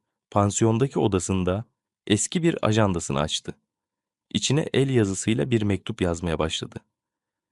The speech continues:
"Sevgili oğlum, seni doğurduğumda dünya durmuştu. Ama ben durmamıştım, kaçmıştım. Kendimden, senden, hayattan.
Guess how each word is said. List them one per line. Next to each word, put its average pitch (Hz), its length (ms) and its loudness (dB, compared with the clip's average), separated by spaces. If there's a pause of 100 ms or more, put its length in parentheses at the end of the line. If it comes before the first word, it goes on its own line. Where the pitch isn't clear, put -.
(280)
"Sevgili 92 420 4
oğlum, 87 340 2 (240)
seni 113 300 2
doğurduğumda 98 580 2
dünya 90 400 0
durmuştu. 85 480 -10 (480)
Ama 92 280 2
ben 98 300 0 (520)
durmamıştım, 113 680 0 (260)
kaçmıştım. - 680 -4 (640)
Kendimden, 92 600 0 (540)
senden, 95 580 0 (540)
hayattan. 98 640 0